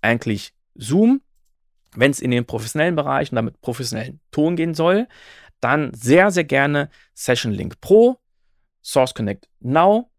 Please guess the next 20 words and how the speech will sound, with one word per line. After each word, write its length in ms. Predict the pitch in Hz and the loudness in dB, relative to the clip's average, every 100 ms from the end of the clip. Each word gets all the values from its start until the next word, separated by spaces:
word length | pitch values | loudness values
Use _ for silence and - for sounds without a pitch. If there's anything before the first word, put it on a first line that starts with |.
| _ - | _ -10
Der 80 | |
Kunde 540 | - - 185 180 170 170 _ - | -6 -2 2 4 2 0 _ -4
loggt 240 | 127 - | -4 -2
sich 180 | 120 - | -6 -2
einfach 360 | 113 117 110 | -2 -2 -4
über 200 | - 107 | -4 -6
das 260 | 87 - - - | -6 -8 -10 -8
Internet 460 | 202 190 165 170 | -6 -4 -4 -2
ein 380 | 110 123 131 - _ - _ _ | 2 4 2 -4 _ -20 _ _
oder 240 | 135 147 | 4 6
das 100 | 123 | 4
andere 320 | 127 127 131 117 | 0 0 0 -2
Tool 420 | 135 127 127 - | -2 2 2 0
meiner 380 | - 113 113 107 | -4 0 0 2
Wahl. 340 | 104 107 113 120 _ _ - _ | 4 4 4 0 _ _ -20 _
Das 300 | - 107 - | 0 0 0
ist 360 | - 110 117 - | -6 -6 -4 0
dann, 400 | 104 104 101 - _ - | 2 2 -2 -6 _ -6
ähm, 520 | 98 95 92 87 80 | -2 0 0 -4 -10
von 480 | - 92 85 80 | -6 -4 -4 -8